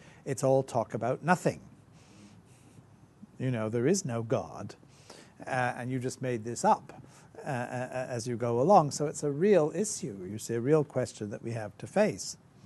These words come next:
Uh, and then, of course, there are words that say one thing but mean another.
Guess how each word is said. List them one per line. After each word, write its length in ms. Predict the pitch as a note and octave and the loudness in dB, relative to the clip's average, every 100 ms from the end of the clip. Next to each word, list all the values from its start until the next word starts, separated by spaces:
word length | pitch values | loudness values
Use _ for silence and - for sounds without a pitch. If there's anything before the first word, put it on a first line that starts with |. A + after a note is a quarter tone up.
| - - - - - | -20 -20 -20 -10 2
Uh, 200 | D#3+ E3 | 2 4
and 240 | F3 E3+ | 2 6
then, 320 | F#3+ A#3 A3+ A3+ | 10 10 8 4
of 200 | E3 - | -2 4
course, 320 | F3 D#3+ D#3 | 8 8 8
there 180 | D#3+ D#3+ | 6 10
are 140 | D#3 | 10
words 560 | C#3+ F3+ F#3+ F3+ D3 - - - - - - _ | 10 10 10 8 4 -6 -10 -20 -20 -20 -20 _
that 220 | C#3 D#3+ - | 0 2 2
say 360 | - G3+ G#3 | 6 8 8
one 340 | E3+ E3 F3+ F3+ | 6 6 4 2
thing 480 | - A2+ F#2+ G#2+ - | -2 -4 -4 -8 -10
but 260 | C3+ D3 - | 0 0 2
mean 320 | D3 D#3 D#3+ | -2 0 2
another. 560 | D#3+ E3 F#3 A#2+ - | 2 6 6 6 -4